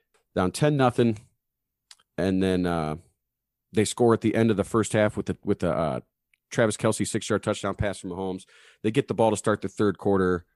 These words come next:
A minute and ten seconds in, it's twenty-one ten. You know, a minute after that, Mecole Hardman, sixty-seven-yard punt return. And then, uh,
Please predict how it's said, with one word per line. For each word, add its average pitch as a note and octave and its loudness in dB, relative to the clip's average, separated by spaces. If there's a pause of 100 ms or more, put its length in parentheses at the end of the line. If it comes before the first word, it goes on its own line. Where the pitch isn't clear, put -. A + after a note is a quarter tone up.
(120)
A G#2 0
minute A#2 4
and F#2+ -6
ten A2 0
seconds F#2+ -2
in, F#2+ 2
it's - -4
twenty-one F2+ 0
ten. E2+ -2 (520)
You F#2+ -2
know, D#2 -4 (280)
a G#2 2
minute A2+ 6
after G#2 2
that, G2 2
Mecole G2 0
Hardman, F#2+ 2
sixty-seven-yard F#2+ -2
punt G2 2
return. F#2 -2 (500)
And F#2+ 0
then, F2+ 0
uh, E2 -4